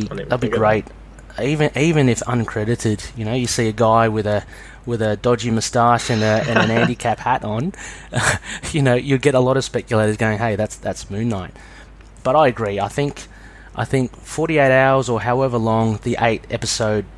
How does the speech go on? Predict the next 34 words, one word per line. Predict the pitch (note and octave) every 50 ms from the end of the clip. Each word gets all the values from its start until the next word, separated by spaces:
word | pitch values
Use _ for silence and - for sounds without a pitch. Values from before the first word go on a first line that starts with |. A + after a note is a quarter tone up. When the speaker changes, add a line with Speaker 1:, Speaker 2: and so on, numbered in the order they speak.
| - - -
Speaker 2:
time | - - A#2+ A#2+ B2+ C#3
span | C3 - - A2+ G#2+ G#2 G2+
is | G2 F2+
gonna | G2 G2+ G2 F#2
be, | - G2 G2+ -
I | A2+
think | - - D#3 - -
there's | D3 A#2+ G2+
just | - A#2 - - - - - - - - - - - - - -
not | - D3 D3 C#3+ D3+ D3 - -
enough | C3 B2+ A#2+ A2+ - -
time | - - B2 A#2+ B2 A#2+ A2+
there | A2+ A2 A2 G#2+ G#2
to | - - - A2+ A2 A2 A2 G2+
fully | - D3 C3 A2+ G#2+
introduce | A2+ A2 - G#2+ F#2+ - A2 A2+ - - A2+
Moon | A2 A2+ A2+ A2+
Knight | A#2+ B2+ B2+ - -
in | - B2 A#2+
there. | C3 C#3 D3+ D3+ - - - - - - - -
Uh, | - G#2+ G#2+ G#2 - -
I | - C3 B2+
think | - - C#3+ B2 -
fans | - C3 B2+ A#2+ B2 A#2 G#2
want | A#2 A#2+ A2+ -
to | A2
see | - - - B2+ B2+ B2+ B2 B2
him | A#2 - - - - C3+ C3 B2+
in | B2+ B2+
there, | B2+ B2 B2 B2
but | A#2 A#2 A#2 A#2 G#2+ - - - - - - - - -
I | - -
think | A2+ B2 A2+ A#2
realistically, | A#2 A2 A2 A#2+ - - D3+ C#3+ - - A#2 A2 A2 C3 D#3